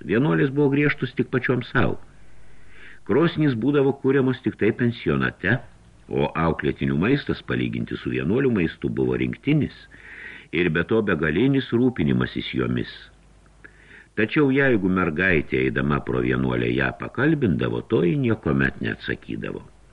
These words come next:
Dėl tylėjimo taisyklių susidarė tokia padėtis, kad visame vienuolyne žodžio dovana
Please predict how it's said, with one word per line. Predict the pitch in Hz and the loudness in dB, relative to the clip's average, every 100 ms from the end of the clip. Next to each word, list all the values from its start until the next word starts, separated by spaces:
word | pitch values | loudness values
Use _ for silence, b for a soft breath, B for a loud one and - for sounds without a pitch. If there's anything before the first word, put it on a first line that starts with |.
| - - - - - - - - - B B B B B B B B | -20 -20 -20 -20 -20 -20 -20 -20 -20 B B B B B B B B
Dėl | - 110 127 | -2 0 2
tylėjimo | 127 139 156 147 135 | 2 2 4 2 2
taisyklių | 107 95 - 90 82 95 95 - | 0 0 0 -2 0 -2 -2 -4
susidarė | - 98 98 92 101 85 | -6 -4 0 0 2 0
tokia | - 80 90 | 0 -2 -2
padėtis, | 71 65 67 110 113 | -2 -2 0 -2 -2
kad | - 60 | -4 -4
visame | 62 78 87 95 | -4 0 0 2
vienuolyne | 71 64 64 92 80 62 | 0 -2 0 0 0 0
žodžio | 71 92 69 65 | 0 2 2 0
dovana | 62 55 60 101 | -2 -4 0 0